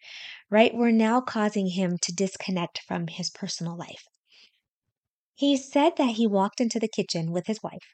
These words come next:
and she began discussing holiday plans and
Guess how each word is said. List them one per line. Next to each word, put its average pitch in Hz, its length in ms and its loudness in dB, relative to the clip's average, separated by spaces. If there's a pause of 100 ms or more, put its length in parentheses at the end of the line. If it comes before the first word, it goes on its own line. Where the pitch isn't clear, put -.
(320)
and 220 180 2
she 220 240 2
began 208 460 -2
discussing 180 680 -6
holiday 170 360 -6
plans 151 400 -14
and 165 160 -10